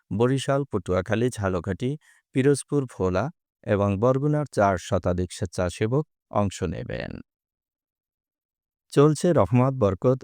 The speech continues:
ও মাগফিরাতের মাস। আজ বারো রমজান। আজকের ইফতার ছয়টা নয় মিনিটে। সাহরির শেষ সময় রাত চারটা বাহান্ন মিনিটে। মাইকিংয়ে রেকর্ড করা হয় লোকবেতারে।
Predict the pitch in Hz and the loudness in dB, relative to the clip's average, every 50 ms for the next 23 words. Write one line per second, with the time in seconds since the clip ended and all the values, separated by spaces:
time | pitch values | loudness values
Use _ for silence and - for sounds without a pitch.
0 | - - 107 98 95 95 104 110 110 - - - 92 - - - - 64 57 - | -6 -4 -2 -2 0 0 0 -2 -2 -4 -8 -8 -8 -8 -8 -8 -8 -8 -8 -8
1 | - - - - - - - - _ _ _ _ _ _ _ _ _ _ - 110 | -10 -12 -12 -14 -16 -20 -20 -20 _ _ _ _ _ _ _ _ _ _ -4 0
2 | 117 127 147 143 - 147 - 101 95 101 104 101 95 85 78 73 71 - 76 67 | 0 0 0 -2 -4 -4 0 0 0 2 2 0 -2 -2 -4 -6 -6 -6 -8 -8
3 | - - - - - _ _ _ _ - - 131 127 - - 165 160 - - 127 | -8 -10 -12 -14 -16 _ _ _ _ -2 0 0 0 0 0 -2 -2 0 0 -2
4 | 117 107 - 135 135 131 - - 98 85 82 - 87 82 87 95 - _ _ - | -2 0 2 0 0 0 0 -2 -4 -2 -2 -2 -2 -2 -2 -6 -10 _ _ -2
5 | 117 107 101 98 87 82 82 73 82 - - - - - - - - - _ _ | -2 0 0 -2 -4 -6 -10 -12 -14 -16 -16 -14 -12 -12 -12 -12 -14 -18 _ _
6 | _ - - - 139 131 135 151 156 156 156 - - 110 95 - - 98 95 104 | _ -8 -2 0 2 2 2 2 0 -2 -2 -2 0 0 0 0 0 -2 0 0
7 | 127 139 113 92 90 - _ - - 95 - - - 131 151 214 - _ _ _ | 0 0 0 0 -2 -2 _ -2 -2 -2 -2 -2 -4 -4 -4 -4 -8 _ _ _
8 | _ 107 104 107 101 95 92 85 85 87 - - - - - - - - - - | _ -6 -4 -2 0 0 -2 -2 -4 -6 -8 -8 -10 -12 -14 -14 -12 -12 -12 -12
9 | - - _ _ _ _ _ _ _ _ _ _ _ _ _ _ _ _ _ _ | -14 -16 _ _ _ _ _ _ _ _ _ _ _ _ _ _ _ _ _ _
10 | _ _ _ _ _ _ _ - 117 123 135 143 135 170 156 165 165 135 117 - | _ _ _ _ _ _ _ 2 4 6 6 6 4 4 4 4 4 2 2 2
11 | - 131 120 - - 92 95 95 98 - - 117 113 120 131 143 147 117 - - | 2 0 0 0 0 0 0 0 0 0 0 0 0 2 0 0 -2 -4 -4 -4
12 | 87 - 80 - - - - - - - - | -6 -6 -6 -8 -6 -6 -8 -8 -8 -10 -12